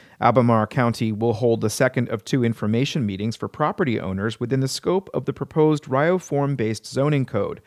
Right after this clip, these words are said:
This virtual meeting begins at noon. This is not the last time we'll hear about this proposal this week.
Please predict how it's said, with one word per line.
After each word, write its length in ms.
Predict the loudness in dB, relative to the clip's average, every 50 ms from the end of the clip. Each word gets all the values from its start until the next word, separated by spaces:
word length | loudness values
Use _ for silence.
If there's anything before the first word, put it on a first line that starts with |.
| -20 -20 -20 -20 _ _ _ _
This 220 | -6 -6 -4 -2
virtual 420 | 0 0 0 0 0 -2 -4 -2 -2
meeting 320 | -2 -4 -4 -2 -4 -4
begins 380 | -4 -6 -6 -6 -6 -6 -6 -8
at 100 | -4 -2
noon. 420 | 0 2 2 2 0 -2 -6 -12 _ _ _ _ -20 -20 _ _ _
This 160 | -6 -4 -4 -2
is 100 | -2 0
not 160 | 0 0 0
the 100 | 0 0
last 300 | 0 2 2 0 -2 -4
time 360 | -8 -8 -6 -6 -6 -6 -4 -4
we'll 120 | -4 -2
hear 200 | 0 2 2 2
about 260 | 2 2 0 0 -2
this 120 | -4 -8 -6
proposal 540 | -6 -8 -4 0 0 2 2 2 0 -4 -4
this 240 | -6 -8 -8 -6
week. 300 | -4 -4 -4 -4 -6 -10